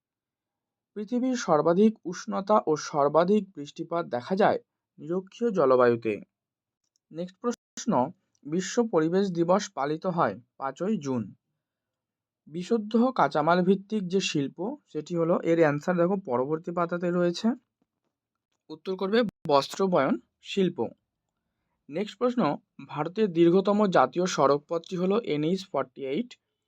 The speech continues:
ভারতের উচ্চতম জলপ্রপাত কুঞ্চিতকল, আহ, কুঞ্চিতকল। বল উইভিল পোকার আক্রমণ ঘটে কার্পাস গাছে। মৌসুমী বিস্ফোরণের ফলে যে ঋতুর সূচনা হয়, সেটি হলো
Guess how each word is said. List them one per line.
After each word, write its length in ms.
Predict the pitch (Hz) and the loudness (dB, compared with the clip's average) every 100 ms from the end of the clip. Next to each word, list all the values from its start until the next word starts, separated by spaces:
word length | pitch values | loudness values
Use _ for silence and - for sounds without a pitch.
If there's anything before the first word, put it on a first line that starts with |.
| _ _ _ _ 123 | _ _ _ _ -8
ভারতের 380 | 143 175 220 220 | -4 0 2 2
উচ্চতম 760 | 175 170 202 185 196 202 202 156 | 0 -4 -10 -4 -2 0 -2 0
জলপ্রপাত 760 | 143 143 151 175 180 202 208 _ _ _ _ _ | 2 2 0 -2 0 0 -2 _ _ _ _ _
কুঞ্চিতকল, 800 | 170 170 170 196 185 196 202 285 _ _ _ _ _ - | -10 -8 -6 -8 -8 -6 -6 -6 _ _ _ _ _ -12
আহ, 300 | 131 135 143 | -8 -6 -8
কুঞ্চিতকল। 800 | 165 165 160 185 185 185 190 269 _ _ _ _ _ _ _ 135 | -10 -10 -8 -10 -4 -2 -2 -4 _ _ _ _ _ _ _ 2
বল 280 | 165 202 233 | 6 6 4
উইভিল 500 | 170 185 185 208 226 | 2 2 4 6 6
পোকার 360 | 220 208 214 220 | 2 0 4 4
আক্রমণ 680 | - 139 - 170 185 202 | 4 2 0 -4 0 0
ঘটে 300 | 185 190 190 | 2 0 0
কার্পাস 580 | 190 147 117 117 147 165 | 2 4 2 2 -2 2
গাছে। 300 | 180 175 214 254 _ _ _ _ _ _ 147 | 2 2 -2 -4 _ _ _ _ _ _ -8
মৌসুমী 480 | 160 185 240 240 | -4 -4 0 2
বিস্ফোরণের 600 | 247 156 - 175 185 190 196 | 2 0 -2 -2 2 2 0
ফলে 360 | 196 196 214 | 2 4 4
যে 180 | 180 156 | 2 0
ঋতুর 320 | 151 156 185 | 0 0 -2
সূচনা 440 | 180 147 131 143 165 | -2 -4 -2 0 2
হয়, 240 | 180 202 | 2 0
সেটি 320 | 196 123 131 | -2 -6 -2
হলো 300 | 151 175 202 | 2 4 4